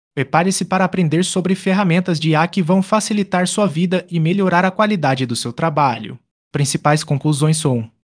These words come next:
use I A para automatizar tarefas repetitivas. Dois, a I A pode ajudar a tomar decisões mais rápidas. Três, fique atento aos dados que você coleta. Quatro,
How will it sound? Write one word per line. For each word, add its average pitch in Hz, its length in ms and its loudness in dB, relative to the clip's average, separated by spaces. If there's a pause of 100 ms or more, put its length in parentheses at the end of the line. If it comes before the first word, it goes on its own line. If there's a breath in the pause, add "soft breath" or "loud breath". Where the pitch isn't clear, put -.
(220)
use 170 180 2
I 185 60 6
A 165 80 2
para 175 160 2
automatizar 170 640 0
tarefas 160 420 0
repetitivas. 175 920 -4 (300)
Dois, 147 460 2 (300)
a 139 160 0
I 147 80 2
A 165 80 2
pode 196 260 0
ajudar 143 380 0
a 135 40 -2
tomar 175 360 0
decisões 156 520 -2
mais 160 260 -2
rápidas. - 680 -6 (320)
Três, 151 420 4 (260)
fique 170 200 0
atento 156 280 0
aos 156 140 0
dados 127 320 0
que - 100 -6
você 156 220 -2
coleta. 117 560 -2 (380)
Quatro, 117 340 -2